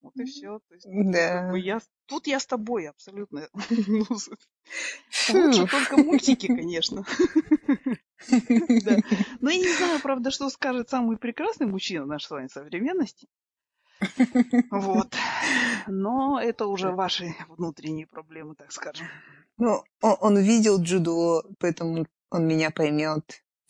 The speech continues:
Speaker 1: А, да?
Speaker 2: <laughs> Джуд Лоу.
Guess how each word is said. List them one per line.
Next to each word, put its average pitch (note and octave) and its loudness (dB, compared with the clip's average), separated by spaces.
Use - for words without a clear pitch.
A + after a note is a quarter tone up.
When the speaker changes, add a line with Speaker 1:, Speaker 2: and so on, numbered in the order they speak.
Speaker 1:
А, E3+ -2
да? G#3+ -4
Speaker 2:
<laughs> A#3 0
Джуд E3 2
Лоу. F#3+ 2